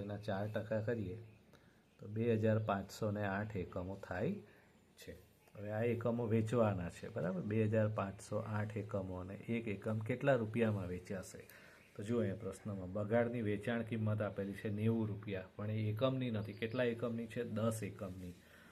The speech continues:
દસ એકમની કિંમત નેવું રૂપિયા છે, તો એક એકમની કેટલી? દસ એકમની વેચાણ કિંમત નેવું રૂપિયા હોય,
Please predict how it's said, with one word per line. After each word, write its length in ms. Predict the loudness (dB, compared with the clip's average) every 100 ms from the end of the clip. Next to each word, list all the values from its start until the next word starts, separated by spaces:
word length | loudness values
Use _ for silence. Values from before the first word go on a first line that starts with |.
| -18 -6 0
દસ 220 | 2 2 0
એકમની 380 | 0 -2 -2 -2
કિંમત 340 | -2 0 0 0 2
નેવું 260 | 4 4 2
રૂપિયા 400 | 0 -4 -6 -6
છે, 60 | -10 -10
તો 60 | -8 -2
એક 160 | 0 0 -2
એકમની 400 | -2 -4 -4 -6
કેટલી? 360 | -8 -8 -14 -18 -20 -20 _ _ _ _ _ _ _ _ _ _ _ _ _ _ _ _ _ _ _ _ -20 _ _ -20 -20 _ -20 -20 -20 -20 -18 -18 -20 -20 -16 -14 -14 -16 -14 -6
દસ 260 | -2 -2 -2 -6
એકમની 540 | -2 -2 -2 -2 -4 -6 -8 -6
વેચાણ 420 | -6 -2 -2 -2 -4
કિંમત 400 | -8 -6 -6 -6 -10 -16 -8 0
નેવું 320 | 4 4 2
રૂપિયા 460 | -4 -6 -4 -4 -4
હોય, 300 | -6 -4 -4